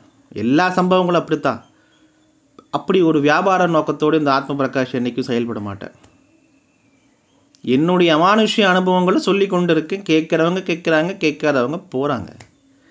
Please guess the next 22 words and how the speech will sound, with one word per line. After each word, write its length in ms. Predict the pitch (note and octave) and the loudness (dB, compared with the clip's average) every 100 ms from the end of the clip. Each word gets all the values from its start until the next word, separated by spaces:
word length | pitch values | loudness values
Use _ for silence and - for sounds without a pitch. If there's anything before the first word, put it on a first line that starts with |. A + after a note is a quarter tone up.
| _ _ _ | _ _ _
அதை 180 | - B2 | -4 -2
பத்தி 480 | C#3+ C#3+ F#3+ B2+ B2 | -2 -4 -4 0 2
என்னைக்குமே 720 | D#3+ F#3 G3 F#3+ F#3+ F3 F#3+ | 2 0 -2 -4 -2 0 0
நான் 160 | F#3+ D#3 | -2 -2
கவலைப்படுறதே 580 | C3+ C3+ B2+ A#2 A#2+ A#2 | 0 0 0 -2 -2 -2
இல்ல. 260 | G2+ - _ _ _ _ _ _ | -4 -8 _ _ _ _ _ _
பத்து 460 | F3 E3 - A3+ F#3 | -4 -4 -2 -2 2
பேர் 400 | G#3+ A#3+ - - | 2 0 -4 -8
இந்த 200 | D#3 D#3 | -2 0
சேனலை 380 | F3 E3+ D#3+ | 2 2 2
பார்த்தா 400 | D3 C#3 C3+ C#3 | 2 0 0 -2
கூட 160 | B2+ C#3+ | 0 -2
போதும் 300 | B2+ A2+ A2 | -4 -6 -6
எனக்கு. 360 | G2+ F#2 - - | -8 -10 -14 -10
இதுல 140 | B2 | -4
எனக்கு 260 | B2+ B2 A#2 | -2 -2 0
வருமானம் 480 | A#2+ C#3+ D#3 D#3 E3 | 0 2 2 2 2
வர 180 | D#3 D3+ | 2 2
வேண்டாம், 460 | D3+ D#3 G3+ C#3 | 2 0 0 0
ஒண்ணும் 320 | C3 F3 A3+ | 0 2 2
வர 180 | G3+ C#3 | 4 2
வேண்டாம். 440 | A2+ G#2+ G2+ F#2+ | 0 -4 -6 -10